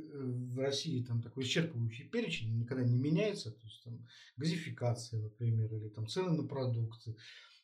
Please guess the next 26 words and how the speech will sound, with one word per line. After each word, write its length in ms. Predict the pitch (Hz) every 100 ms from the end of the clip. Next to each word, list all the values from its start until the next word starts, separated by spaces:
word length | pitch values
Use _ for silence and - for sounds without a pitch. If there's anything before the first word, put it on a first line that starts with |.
| _
вот, 460 | 127 113 110 110 117
или 320 | 131 139 131
там 460 | 120 120 117 117
нарушения 580 | 120 117 123 - 185 165
на 180 | 135 127
выборах, 540 | 120 113 110 104 - - -
неважно. 500 | 135 147 117 104 110
А 40 | 113
в 60 |
другом, 300 | 139 165 262
э, 440 | 208 156 143 131 123
барабане, 640 | 127 135 135 123 120 - - - - - _
э, 580 | 127 117 113 113 113 113 117 117 -
шарики 380 | - 220 185 160
с 120 | -
названиями 440 | 127 151 190 170
регионов. 640 | 160 165 170 156 113 104 -
И 40 |
вот 160 | 127 143
они 100 | 147
так 160 | - 139
рандомно 420 | 156 156 123 113
достаются, 600 | 113 - 175 247 269 117
то 140 | -
есть, 100 | 110
допустим, 460 | 117 - 113 -